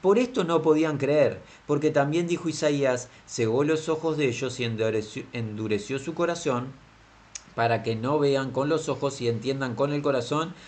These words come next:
y se conviertan y yo los sane". Esto que citó acá Juan de Isaías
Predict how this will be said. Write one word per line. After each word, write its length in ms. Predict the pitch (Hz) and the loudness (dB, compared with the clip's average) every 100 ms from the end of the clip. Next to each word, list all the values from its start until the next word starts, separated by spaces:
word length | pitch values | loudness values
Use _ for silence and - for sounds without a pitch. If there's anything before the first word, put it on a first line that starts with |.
| - | -12
y 120 | 135 | -8
se 180 | 117 120 | -2 0
conviertan 640 | 110 107 117 143 156 156 - - | 0 0 0 0 0 -2 -4 -6
y 100 | 120 | -6
yo 420 | - 120 120 131 - - | 0 4 4 2 -8 -8
los 220 | 117 117 | -2 0
sane". 360 | - 98 90 - - | 0 -4 -4 -6 0
Esto 520 | 233 240 - 202 - | 0 0 2 2 4
que 120 | 120 | -2
citó 400 | - 117 113 151 | -4 -4 2 2
acá 180 | 143 143 | 4 2
Juan 580 | 123 127 135 196 214 - - - - | 0 -2 0 0 0 -6 -14 -20 -10
de 140 | 120 127 | -2 -2
Isaías 640 | - 117 160 208 160 - | 0 0 4 4 4 0